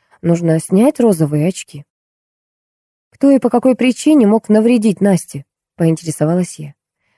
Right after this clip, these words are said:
Лена навалилась грудью на стол и зашептала. «Не знаю. Мне разрешили недолго поговорить с дочкой, и я поняла, что она не врет». Настюша спросила: «Мама, зачем бы мне показывать в ломбарде свой паспорт?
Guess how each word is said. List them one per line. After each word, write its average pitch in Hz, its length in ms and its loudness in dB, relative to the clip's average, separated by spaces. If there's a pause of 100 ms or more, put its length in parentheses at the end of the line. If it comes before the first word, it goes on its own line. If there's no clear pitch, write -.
(180)
Лена 175 300 2
навалилась 160 540 2
грудью 180 400 0
на 165 120 2
стол 233 360 2
и 202 40 2
зашептала. 175 680 -6 (760)
«Не 220 160 2
знаю. 196 560 0 (400)
Мне 208 300 2
разрешили 214 600 0
недолго 202 460 0
поговорить 208 580 0
с 170 60 -10
дочкой, 160 440 -2
и - 20 0
я 202 140 -2
поняла, 190 420 0
что 175 220 -2
она 190 180 2
не 220 160 2
врет». 185 460 -4 (520)
Настюша 294 400 -2
спросила: 175 580 -4 (260)
«Мама, 269 240 0
зачем 285 480 0
бы 262 100 2
мне 254 320 2 (240)
показывать 247 580 0
в 208 60 -4
ломбарде 240 500 2
свой 247 280 0
паспорт? 175 480 -4